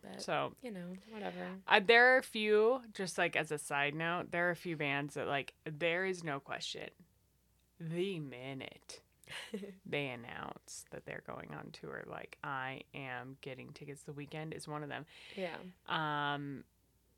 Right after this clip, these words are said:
Speaker 2: the nineteen seventy-five is gonna be one of 'em.
Speaker 1: The nineteen seventy-five is always on my list.
Speaker 2: Yeah, I
Speaker 1: Yeah.
Speaker 2: know.
Speaker 1: They're number
Speaker 2: And
Speaker 1: one. <laughs>
Speaker 2: Haley Williams is on
Speaker 1: Oh,
Speaker 2: my
Speaker 1: that'd
Speaker 2: list
Speaker 1: be fun.
Speaker 2: because, like, <sighs>
Speaker 1: What a
Speaker 2: she's
Speaker 1: queen.
Speaker 2: su-, such a queen.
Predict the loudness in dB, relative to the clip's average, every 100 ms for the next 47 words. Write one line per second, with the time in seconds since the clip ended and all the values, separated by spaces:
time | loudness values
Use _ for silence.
0 | _ _ -10 -6 -4 -6 -8 -10 -10 -12
1 | -10 -8 -8 -10 -18 -16 -10 -8 -6 -4
2 | -4 -8 -10 -10 -8 -10 -10 -4 2 2
3 | 2 -2 4 4 4 2 0 -2 -2 -4
4 | -4 0 0 2 4 4 4 0 0 0
5 | -2 -6 -6 0 2 4 2 2 -2 -6
6 | -4 4 6 8 6 4 2 0 -2 -4
7 | -4 -6 -14 -20 _ _ -8 -4 -2 0
8 | 0 0 0 2 0 0 -2 0 0 -2
9 | -2 -4 -4 -8 -12 -12 -14 -18 -20 -20
10 | _ _ -6 -2 -2 -2 -6 -6 -8 -12
11 | -12 -14 -10 -10 -10 -12 -12 -12 -12 -14
12 | -16 -16